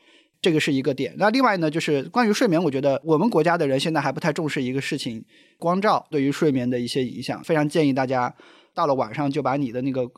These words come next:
家里的光变成偏黄的、泛黄的这种我们叫色温低的一些光线啊，因为这样的一些光线对于你体内的这个褪黑素整个的分泌啊是非常有好处的，然后它能让你有一个正常的一个生活的一个生物钟吧。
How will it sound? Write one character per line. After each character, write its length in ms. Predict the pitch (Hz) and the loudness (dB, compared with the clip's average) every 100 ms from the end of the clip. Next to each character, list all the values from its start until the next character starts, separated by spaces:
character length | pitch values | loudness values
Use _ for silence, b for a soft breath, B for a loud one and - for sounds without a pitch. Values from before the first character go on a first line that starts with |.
| _ | _
家 140 | - 156 | -2 -2
里 60 | |
的 100 | 127 | -2
光 220 | 127 139 143 | -4 -2 0
变 140 | 151 | 0
成 120 | 135 131 | -2 -4
偏 240 | - 165 | -2 -2
黄 320 | - 120 107 | 0 -2 0
的、 260 | 139 - 143 | -2 -2 -2
泛 220 | 202 151 | 0 2
黄 240 | 147 123 131 | 2 -4 -4
的 80 | |
这 100 | 139 | -4
种 140 | 135 - | -6 -8
我 60 | 127 | -4
们 80 | |
叫 100 | 143 | -2
色 220 | 143 - 156 | -2 2 2
温 160 | 165 | 2
低 160 | 165 180 | 0 -2
的 100 | 127 | -2
一 40 | |
些 120 | 139 | -4
光 220 | 131 131 131 | -8 -8 -6
线 180 | 123 - B B B B B | -8 -10 B B B B B
啊， 180 | 127 | -4
因 140 | 139 175 | 0 0
为 80 | 170 | 2
这 100 | 214 | 2
样 100 | 160 | 2
的 80 | |
一 60 | 143 | 0
些 160 | 139 147 | 0 0
光 240 | 156 160 | 2 2
线 320 | 180 143 120 - b b | 2 0 -2 -12 b b
对 180 | - 170 | 0 2
于 40 | 175 | 2
你 160 | 156 | 0
体 240 | 147 - 123 | -2 -6 -2
内 200 | 156 139 | 0 0
的 140 | 120 | -2
这 160 | 131 123 | -4 -6
个 220 | 113 110 - | -6 -10 -8
褪 180 | - 165 | -2 0
黑 120 | 175 | 0
素 400 | - 190 135 - | 2 0 0 -4
整 140 | - 113 | -8 -2
个 160 | 151 | 0
的 100 | 135 | 0
分 220 | 120 180 | 0 0
泌 260 | 202 226 139 | 2 2 0
啊 180 | - 123 | -4 -6
是 220 | 117 156 | -4 -4
非 120 | 135 156 | 0 0
常 140 | 135 | 0
有 80 | 143 | -2
好 180 | - 113 | -4 -8
处 220 | - 123 | -10 -10
的， 140 | 107 | -8
然 100 | 113 | -8
后 80 | 135 | -6
它 140 | - | -4
能 120 | 139 131 | -4 -2
让 160 | 139 | 0
你 60 | 131 | 0
有 160 | 131 | -2
一 80 | 104 | -4
个 140 | 120 127 | -8 -4
正 200 | 170 135 | -2 -2
常 220 | 123 117 | -4 -10
的 60 | |
一 120 | 120 117 | -10 -8
个 300 | 131 113 - - | -8 -8 -12 -12
生 320 | - 175 175 | -2 0 0
活 240 | - 120 | -2 -2
的 160 | 127 120 | 0 -2
一 120 | 113 | -4
个 280 | 127 120 - _ | -8 -8 -10 _
生 200 | - 156 | -4 0
物 80 | 151 | 2
钟 160 | 139 151 | 2 0
吧。 160 | 143 | -4